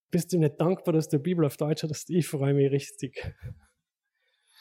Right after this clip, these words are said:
Wir kommen zum dritten Punkt, ein Teilbereich des Auftrags unter der Lupe.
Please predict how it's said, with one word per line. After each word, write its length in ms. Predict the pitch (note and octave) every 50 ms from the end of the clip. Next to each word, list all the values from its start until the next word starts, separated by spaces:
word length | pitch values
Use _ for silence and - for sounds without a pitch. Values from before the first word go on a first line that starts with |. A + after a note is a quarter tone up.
| _ _ _ _ _ _ _ _ _ _ _ _ _ _ _ _ _ _ F4+ F4 D#4+ _ _ _ _ _ _ _ _ _ _ _ _ _ _ _ _ _
Wir 120 | - D3 D3
kommen 280 | - - F3+ F#3+ F3
zum 160 | - - D3+
dritten 300 | D3 D#3+ F#3 F3+ - F3+
Punkt, 360 | - - D#3+ E3 D#3+ D#3+ - -
ein 160 | C3+ C3 -
Teilbereich 1000 | - - - F#3+ F3+ E3+ C#3 D3 B2 C3 A#2+ B2 C#3+ C#3+ - - - - _ _ _ _ _ _ _ _ _ _ _ _ _ _ _ _ _ _ -
des 140 | C#3+ C3+ D3
Auftrags 880 | D3+ D3 C#3+ C#3 - - - C#3 B2+ C3 C3+ - - - - - - _ _ _ _ _ _ _
unter 240 | - C3+ B2 - C3+
der 80 | C#3
Lupe. 340 | C3+ C#3+ C3+ C#3 - - -